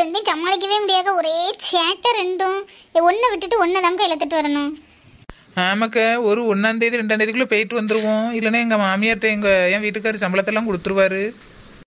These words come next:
Speaker 2: சம்பளம் வாங்கி கையில இருக்கையில நம்ம வாங்கிட்டு போயிட்டு வந்துருவோனே.
Speaker 1: ஆமா சின்ன பொண்ணு, நீ சொன்னதும் கரெக்ட் தான். மாசம் கடைசி ஆயிடுச்சுன்னா எல்லாம் செலவாயிருது. ஃபர்ஸ்டே போயிட்டு வந்துருவோனே.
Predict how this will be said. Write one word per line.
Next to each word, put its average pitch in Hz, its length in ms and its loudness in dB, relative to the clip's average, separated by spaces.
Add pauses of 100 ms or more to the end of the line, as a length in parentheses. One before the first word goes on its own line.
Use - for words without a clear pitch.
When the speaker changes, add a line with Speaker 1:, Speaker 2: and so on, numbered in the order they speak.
(320)
Speaker 2:
சம்பளம் 226 360 2
வாங்கி 226 240 0
கையில 220 320 0
இருக்கையில 226 340 0
நம்ம 247 160 -2
வாங்கிட்டு 208 400 -2
போயிட்டு 202 240 0
வந்துருவோனே. 208 380 0 (880)
Speaker 1:
ஆமா 339 280 0
சின்ன 349 140 0
பொண்ணு, 349 200 0
நீ 349 60 4 (100)
சொன்னதும் 370 280 2
கரெக்ட் 330 240 -2
தான். 320 140 0
மாசம் 330 240 -2
கடைசி 311 260 0
ஆயிடுச்சுன்னா 330 380 -2
எல்லாம் 320 380 0
செலவாயிருது. 302 600 0 (920)
ஃபர்ஸ்டே 392 360 0
போயிட்டு 349 260 -2
வந்துருவோனே. 311 460 0